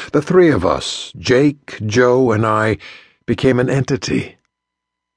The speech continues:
There were many entities in our close-knit organizations, core elements within the families. This sharing evolved never to be relinquished, never to be repeated.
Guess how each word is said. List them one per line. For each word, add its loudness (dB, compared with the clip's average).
There 0
were 2
many 2
entities 0
in 0
our 0
close-knit -2
organizations, -4
core 2
elements -2
within 0
the -2
families. -6
This 0
sharing 0
evolved 2
never 0
to -2
be 2
relinquished, 0
never 2
to -2
be 2
repeated. 0